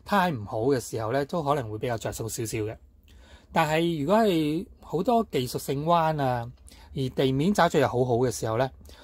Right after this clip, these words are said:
就可能中置偏前呢，就會有一定着數。但係如果你睇比賽嘅話，其實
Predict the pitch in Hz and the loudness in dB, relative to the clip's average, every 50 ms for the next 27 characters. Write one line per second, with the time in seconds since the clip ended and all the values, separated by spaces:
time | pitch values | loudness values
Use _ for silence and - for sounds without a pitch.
0 | - - - - 151 127 - 247 269 202 139 123 117 117 117 113 113 - - 262 | -20 -8 -2 0 2 6 6 6 6 6 2 0 -4 -6 -6 -8 -6 -4 0 0
1 | 262 233 - 175 - - 208 208 208 196 - - 120 110 135 151 - - 120 110 | 0 0 0 -2 -4 0 0 2 2 0 0 -4 -6 -6 -6 -6 -6 -6 -6 -4
2 | 113 117 117 117 110 120 156 - 131 104 107 104 - 110 98 - - 113 98 110 | -4 -6 -4 -2 -2 -2 -2 -2 -4 -8 -8 -10 -10 -10 -10 -8 -8 -8 -8 -10
3 | - - - - - - - - - - - - 139 139 139 135 135 131 127 147 | -14 -20 -20 -20 -20 -20 -20 -20 -20 -14 -8 -4 0 0 2 0 0 0 2 4
4 | 196 226 202 196 - - 147 165 - 151 160 160 147 139 127 127 123 123 113 - | 6 6 6 4 4 0 -2 0 0 0 0 0 0 -2 -2 -2 -2 -2 -4 -4
5 | - 131 113 - 131 143 | -6 -8 -4 -4 -6 -6